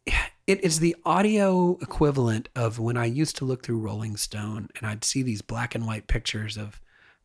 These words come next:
people at dinner, and I'd see, like, like,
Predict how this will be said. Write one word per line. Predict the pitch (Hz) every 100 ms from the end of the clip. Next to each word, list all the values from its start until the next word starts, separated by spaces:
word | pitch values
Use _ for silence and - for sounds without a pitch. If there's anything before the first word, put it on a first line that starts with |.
| -
people | - 127 135 110
at | - 113
dinner, | 117 113 104 107 104
and | 131 110
I'd | 113 117
see, | - 117 117
like, | 107 107 104 - _ _ _ _ _ _ _ _ _ _ _ _ 123
like, | 113 101 -